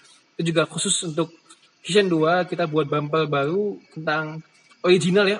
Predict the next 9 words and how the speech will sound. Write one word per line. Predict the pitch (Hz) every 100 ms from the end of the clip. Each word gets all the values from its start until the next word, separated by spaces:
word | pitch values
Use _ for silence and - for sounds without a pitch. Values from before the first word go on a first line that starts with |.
| 175
original, | 170 165 190 208 214 214 214 - _ _ _ _ _ -
eh, | 160 160 160
untuk | 160 190 - -
konten | 170 165 190 175
Terserah | 170 170 180 170
Kita, | 170 - 123
oh, | 147
sorry, | 160 147
untuk | 151 160